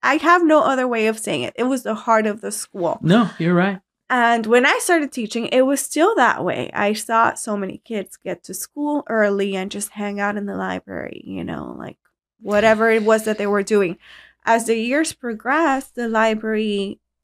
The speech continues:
Speaker 1: had to transition into becoming a testing center.
Speaker 2: Mm-hmm.
Speaker 1: And all of a sudden, the library's off limits.
Speaker 2: Mm-hmm.
Speaker 1: No one can go in there. And at first, we were like, "You know,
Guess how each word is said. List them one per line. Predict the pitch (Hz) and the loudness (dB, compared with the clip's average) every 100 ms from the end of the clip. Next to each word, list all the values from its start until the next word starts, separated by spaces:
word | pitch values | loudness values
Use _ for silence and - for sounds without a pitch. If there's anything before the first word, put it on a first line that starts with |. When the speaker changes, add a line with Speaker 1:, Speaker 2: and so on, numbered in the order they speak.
| _ | _
Speaker 1:
had | - 240 | -8 -6
to | 240 214 | -6 -12
transition | 214 196 208 269 302 - 208 208 | -12 -14 -10 -10 -8 -8 -8 -8
into | 214 214 | -8 -8
becoming | 214 214 214 214 208 | -10 -10 -10 -10 -10
a | |
testing | 214 320 359 - 254 220 | -10 -10 -10 -10 -12 -12
center. | - 160 - 123 | -12 -10 -4 -2
Speaker 2:
Mm-hmm. | 120 120 110 - 156 135 | 0 0 0 0 0 0
Speaker 1:
And | 226 | 0
all | 240 262 | 2 2
of | 277 | 2
a | 277 | -4
sudden, | - 240 240 240 | -8 -8 -6 -6
the | 220 | -2
library's | 214 220 226 233 220 | -2 -2 -4 -8 -6
off | 214 214 | -8 -8
limits. | 220 247 226 - - - | -8 -6 -4 -8 -12 -6
Speaker 2:
Mm-hmm. | 120 127 120 - | 0 0 0 0
Speaker 1:
No | 214 | 2
one | 240 247 | 2 -2
can | 247 226 | -6 -8
go | 226 240 | -4 -4
in | 220 214 | -4 -4
there. | - 208 _ - - _ _ - | -6 -6 _ -20 -20 _ _ -6
And | 262 | -2
at | 262 277 | -2 0
first, | 330 320 | -2 -2
we | 311 | -2
were | 294 269 | -2 -2
like, | 254 247 | -2 -4
"You | 285 | -2
know, | 302 311 311 311 | 2 4 4 2